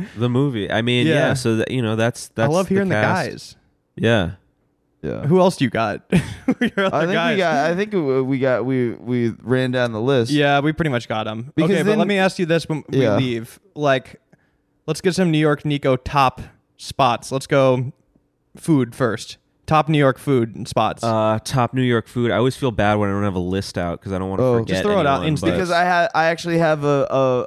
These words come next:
Speaker 3: a, a list to, to go off.
Speaker 1: Oh,
Speaker 2: Bro,
Speaker 1: let's hear it.
Speaker 2: but
Speaker 3: No, I
Speaker 2: you're,
Speaker 3: have, no,
Speaker 2: but
Speaker 3: I
Speaker 2: you're
Speaker 3: have
Speaker 2: just the guy. This is New York Nico.
Speaker 3: No, I know, but have you guys seen J Balvin's list? <laughs>
Speaker 2: J Balvin's list.
Speaker 1: What?
Speaker 2: What the fuck?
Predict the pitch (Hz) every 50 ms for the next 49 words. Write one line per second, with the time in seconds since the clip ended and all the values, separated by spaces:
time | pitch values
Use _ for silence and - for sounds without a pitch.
0 | - 113 123 123 123 120 120 113 101 - - _ _ _ _ _ _ - 123 123
1 | 123 127 123 117 - - - _ _ _ _ _ _ _ - 156 151 143 143 139
2 | 135 - - - - _ - 165 147 147 151 143 139 135 135 131 139 151 151 -
3 | 135 135 104 92 - 247 220 170 139 127 127 131 127 104 87 80 - 147 165 175
4 | 160 135 143 - 175 175 175 165 143 139 - - 165 180 175 170 165 170 175 175
5 | 170 156 139 156 135 131 139 156 170 160 131 127 127 135 131 143 160 165 180 147
6 | 151 170 156 143 135 127 - 139 156 160 - 123 98 80 85 131 156 156 151 147
7 | 147 151 156 151 147 139 143 151 160 - - - _ _ _ _ _ - 156 156
8 | 151 147 156 156 160 156 147 - 156 156 143 143 131 - _ - - - _ _
9 | _ 123 143 143 139 127 135 135 135 135 139 147 147 143 143 139 147 170 - -
10 | - - - - - - - _ _ _ _ - - 180 233 240 165 185 185 214
11 | 240 240 190 196 170 175 131 156 156 147 156 160 - - 101 95 92 95 98 110
12 | 117 123 123 - - - - - 208 180 - 226 202 - - - 175 180 - 330
13 | 320